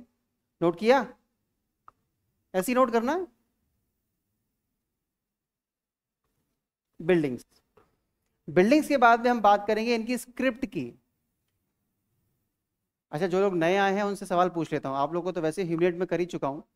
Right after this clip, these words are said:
कि आप जिस स्क्रिप्ट में लिख रहे हो उसका नाम क्या है?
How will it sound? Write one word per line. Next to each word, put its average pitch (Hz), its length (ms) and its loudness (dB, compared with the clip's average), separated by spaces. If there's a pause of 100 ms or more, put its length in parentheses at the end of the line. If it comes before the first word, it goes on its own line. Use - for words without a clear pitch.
(880)
कि 180 60 4
आप 185 180 6
जिस 202 160 -2
स्क्रिप्ट 196 340 -6
में 208 80 0
लिख 185 220 0
रहे 196 80 0
हो 202 60 2
उसका 196 180 -4
नाम 175 240 0
क्या 175 140 -2
है? 120 180 -10